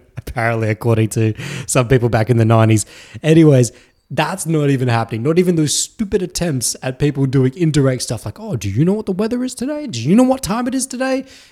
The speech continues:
Do you know what your size of shoe is?" You know, even that's not happening. Not that I'd recommend it, but even that's not happening, and that is in and of itself a huge problem, a massive problem, and which means that direct interactions are,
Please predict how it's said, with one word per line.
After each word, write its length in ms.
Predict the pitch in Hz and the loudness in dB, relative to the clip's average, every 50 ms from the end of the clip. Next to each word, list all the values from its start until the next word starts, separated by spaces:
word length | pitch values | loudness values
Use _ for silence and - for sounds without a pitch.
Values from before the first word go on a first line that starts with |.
| _ - | _ 0
Do 100 | 120 147 | 0 2
you 220 | 156 175 254 262 | 4 6 6 8
know 140 | 247 240 240 | 8 8 6
what 180 | 214 220 208 175 | 6 6 4 4
your 100 | 185 - | 4 2
size 340 | - - 190 185 180 165 151 | 2 2 2 2 2 2 2
of 80 | 139 | 0
shoe 300 | - - - 185 175 160 | -2 0 2 4 4 6
is?" 280 | 139 120 98 85 85 - _ - - - _ _ _ _ | 4 4 2 -2 -8 -12 _ -18 -20 -20 _ _ _ _
You 80 | 147 147 | -8 -8
know, 60 | 170 | -6
even 320 | 175 202 214 202 202 175 156 | -4 -4 -2 0 -2 -2 -2
that's 340 | - 220 226 - - - - | -2 -4 -2 -2 -2 0 2
not 220 | 165 156 131 117 | 2 4 4 2
happening. 460 | 113 113 107 - - 107 92 82 82 _ _ _ | 0 -2 -4 -6 -8 -10 -12 -12 -16 _ _ _
Not 180 | - 190 240 - | -4 -2 -2 -2
that 80 | 196 175 | -2 -2
I'd 160 | 180 175 156 | -2 0 0
recommend 440 | 175 - - 139 139 147 147 135 113 | 0 2 4 4 4 4 4 2 0
it, 120 | 92 - | -2 -4
but 120 | - 156 | -4 -2
even 280 | 214 233 202 214 175 139 | -2 0 0 0 0 0
that's 280 | 143 147 147 165 - - | -2 -4 -4 -6 -8 -8
not 160 | 151 135 117 | -6 -6 -6
happening, 360 | 120 131 143 - 147 135 147 | -6 -8 -6 -6 -6 -6 -6
and 180 | 131 107 101 101 | -8 -8 -6 -6
that 180 | 139 - - | -6 -4 -4
is 160 | 131 123 113 | -4 -4 -2
in 100 | 113 110 - - - - _ - | -4 -4 -6 -10 -16 -16 _ 0
and 120 | 156 151 | 2 2
of 80 | 139 113 | 2 2
itself 300 | 107 - 123 110 - - | 0 0 0 -2 -2 -6
a 40 | - | -12
huge 320 | - - - 160 120 - | -4 0 2 2 2 2
problem, 340 | - 104 95 90 101 98 98 - _ _ _ _ _ _ _ _ - | -2 -4 -4 -6 -8 -8 -8 -12 _ _ _ _ _ _ _ _ -6
a 40 | |
massive 380 | 107 117 143 151 - - 117 101 | -4 -2 0 0 0 -2 -2 -4
problem, 380 | - 110 98 92 98 98 95 - _ _ _ _ _ _ _ _ - - _ - - _ _ _ _ _ _ _ _ _ | -2 -2 -2 -2 -2 -4 -4 -6 _ _ _ _ _ _ _ _ -20 -20 _ -20 -20 _ _ _ _ _ _ _ _ _
and 200 | - 120 120 117 | -2 0 2 2
which 160 | 110 113 - 120 | 2 2 2 2
means 180 | 110 107 101 | 0 2 2
that 220 | 104 104 98 92 90 | 2 0 -2 -2 -2
direct 500 | 107 95 92 92 110 139 151 127 - - | -2 -2 2 2 2 2 2 0 -4 -8
interactions 640 | 101 101 - 104 92 85 85 87 - 98 98 95 | -8 -6 -6 -6 -6 -6 -8 -8 -6 -4 -4 -2
are, 720 | 95 90 90 87 85 82 80 82 85 95 101 - - - | -2 -2 -4 -6 -8 -10 -12 -14 -16 -16 -18 -18 -20 -20